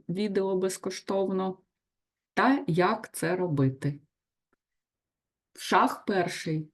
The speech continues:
Ми входимо через Google. Я вже зайшла. Коли ви тільки будете реєструватись, вам буде запропоновано увійти через електронну адресу або увійти через Google.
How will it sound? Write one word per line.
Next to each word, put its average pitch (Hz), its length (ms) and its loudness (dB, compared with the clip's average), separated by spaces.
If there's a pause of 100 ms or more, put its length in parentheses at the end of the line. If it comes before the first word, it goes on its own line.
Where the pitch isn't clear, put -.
(140)
Ми 208 260 8
входимо 202 880 0 (100)
через 202 600 0
Google. 170 560 2 (140)
Я 180 280 4
вже 185 380 2
зайшла. 156 720 0 (360)
Коли 196 280 6
ви 214 140 8
тільки 185 500 -2
будете 165 540 -2
реєструватись, 175 1120 0
вам 226 400 6
буде 202 420 2
запропоновано 160 1120 2 (480)
увійти 190 460 6
через 165 400 -2
електронну 160 680 0
адресу 254 640 -2
або 180 400 2
увійти 180 580 2
через 180 400 0
Google. 151 500 2